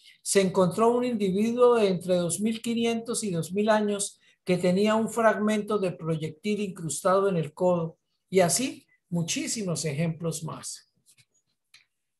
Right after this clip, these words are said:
En cuanto a hombres y mujeres,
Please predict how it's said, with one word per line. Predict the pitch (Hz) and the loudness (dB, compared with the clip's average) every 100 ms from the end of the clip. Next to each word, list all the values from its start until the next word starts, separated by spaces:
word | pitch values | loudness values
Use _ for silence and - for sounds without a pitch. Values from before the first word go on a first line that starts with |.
| _ _ - | _ _ 0
En | 196 | 0
cuanto | 196 220 220 233 | 4 4 6 6
a | 226 262 | 8 6
hombres | 269 294 277 | 2 -2 -2
y | 247 | -2
mujeres, | 202 165 240 247 240 233 - | -2 0 2 4 2 0 -8